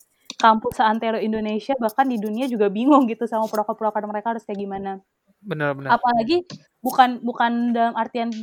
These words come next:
Speaker 1: eh, kita egois ya, proker kita mau harus tetap jalan, harus tetap jalan segala macam. Cuman kalau gue personally ngelihat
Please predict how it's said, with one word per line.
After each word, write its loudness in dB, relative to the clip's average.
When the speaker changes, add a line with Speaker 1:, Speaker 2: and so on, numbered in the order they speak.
Speaker 1:
eh, 0
kita -2
egois 0
ya, 0
proker 0
kita 0
mau -4
harus -2
tetap -10
jalan, -4
harus -16
tetap -10
jalan -4
segala -6
macam. -12
Cuman 0
kalau 2
gue 4
personally -2
ngelihat 0